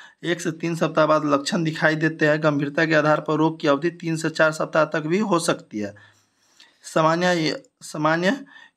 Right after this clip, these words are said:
इन्क्यूबेशन समय सात से चौदह दिन है। जैसे सामान्य जो एक टाइमिंग होता है जो सात से चौदह दिन होता है। टाइफाइड के कुछ प्रमुख लक्षण इस प्रकार हैं, जो आप देख सकते हैं सिर दर्द, कब्ज, कब्ज, डायरिया, तेज बुखार, एक सौ तीन,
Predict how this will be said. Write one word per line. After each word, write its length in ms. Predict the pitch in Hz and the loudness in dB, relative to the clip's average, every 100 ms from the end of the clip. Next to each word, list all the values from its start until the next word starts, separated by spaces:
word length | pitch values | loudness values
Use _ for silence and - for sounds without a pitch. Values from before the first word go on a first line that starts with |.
| - | -6
इन्क्यूबेशन 640 | 160 170 165 160 160 185 | -2 0 2 2 2 -4
समय 280 | 180 165 165 | 0 2 2
सात 360 | - 156 156 - | 2 2 0 -4
से 60 | |
चौदह 320 | 160 165 160 165 | -2 0 2 2
दिन 220 | 165 160 | 2 2
है। 320 | 226 - - _ _ _ | 0 -4 -20 _ _ _
जैसे 160 | 147 160 | -8 -4
सामान्य 380 | 170 151 165 165 | 0 2 2 2
जो 120 | 160 | 2
एक 260 | 160 160 - | 2 0 -2
टाइमिंग 300 | 143 156 175 | 0 2 0
होता 180 | 156 156 | 0 2
है 60 | |
जो 80 | 160 | 0
सात 240 | 160 151 | 2 0
से 80 | - | 0
चौदह 240 | 160 147 160 | -4 -4 0
दिन 120 | 165 | 0
होता 160 | 160 | 2
है। 60 | 165 | 2
टाइफाइड 480 | 165 151 147 165 175 | 2 0 2 -2 0
के 80 | 160 | -6
कुछ 220 | 160 147 | -4 -6
प्रमुख 400 | - 151 160 165 | -2 0 0 -2
लक्षण 320 | 156 - 170 | -4 -4 -4
इस 120 | 156 | -4
प्रकार 360 | 165 151 151 151 | -4 2 2 2
हैं, 200 | 165 165 - - _ _ 147 | -2 -4 -20 -20 _ _ -8
जो 60 | |
आप 80 | 143 | -8
देख 180 | 143 156 | -2 0
सकते 100 | 160 | 2
हैं 120 | 156 | 2
सिर 280 | 151 170 160 | 2 2 4
दर्द, 340 | 160 165 - - - | 4 2 -2 -14 0
कब्ज, 400 | 156 156 175 190 - _ _ _ _ _ _ _ | 2 2 -2 -8 -10 _ _ _ _ _ _ _
कब्ज, 280 | 165 165 165 | -4 -2 0
डायरिया, 520 | 156 151 147 156 170 | 4 4 4 4 2
तेज 300 | 170 165 160 | 2 0 0
बुखार, 380 | 160 160 185 165 | 0 0 2 2
एक 80 | 151 | 0
सौ 120 | 165 | -4
तीन, 440 | 156 160 165 165 | -4 -2 -2 -4